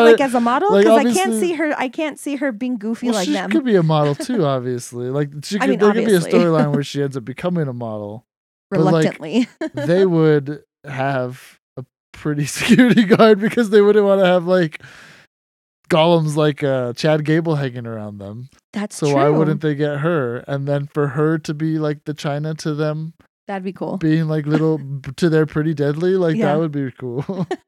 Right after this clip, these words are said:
Speaker 2: <laughs>
Speaker 1: Oh, we gotta get some sort of crossover between the two of them.
Speaker 2: Pretty Deadly and
Speaker 1: And crossover and
Speaker 2: Maximum Models.
Speaker 1: Yeah.
Speaker 2: <laughs>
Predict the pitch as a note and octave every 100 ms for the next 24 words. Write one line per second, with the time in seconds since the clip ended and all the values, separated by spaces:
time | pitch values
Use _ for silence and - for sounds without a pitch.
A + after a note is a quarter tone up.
0 | - C#4+ - C#4+ - C#4+ _ - D3+ C#3+
1 | D3+ D3 D3+ E3 A3 G3+ C3 C3+ C3 C3
2 | - - B2 A#2+ A#2+ A2+ A2 - G#2 -
3 | G1+ - - - - G1+ - - - -
4 | - C#2 D#3 - G#3+ G#3 G3 F3+ G3 F#3+
5 | F#3+ F3 F3 F3 _ - D3 - - A#2+
6 | A#2+ - A#2+ A2+ A#2+ C3 B2 G#3+ G3 -
7 | G3+ G3 G3 F#3+ F#3+ G3+ - - - C#4+
8 | D#4 - F#4+ -